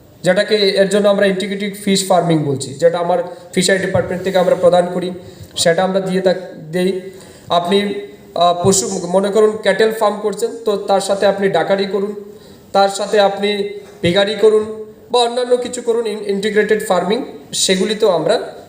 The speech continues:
সহযোগিতা করছি। এই জন্য সেন্ট্রাল গভর্নমেন্টের আর্থিক সহায়তায় আরেকটা ইনোভেটিভ এবং বড় স্কিম আমরা নিয়ে এসেছি, যেটা কাজ চলছে।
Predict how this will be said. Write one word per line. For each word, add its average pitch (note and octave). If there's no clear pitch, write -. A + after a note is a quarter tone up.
সহযোগিতা C#3+
করছি। -
এই A3+
জন্য A3
সেন্ট্রাল A#3+
গভর্নমেন্টের B3
আর্থিক G#3+
সহায়তায় F#3+
আরেকটা C#4+
ইনোভেটিভ C4
এবং A#3+
বড় A#3+
স্কিম G3
আমরা F#3
নিয়ে F#3+
এসেছি, G#3
যেটা G3+
কাজ G3
চলছে। G#3+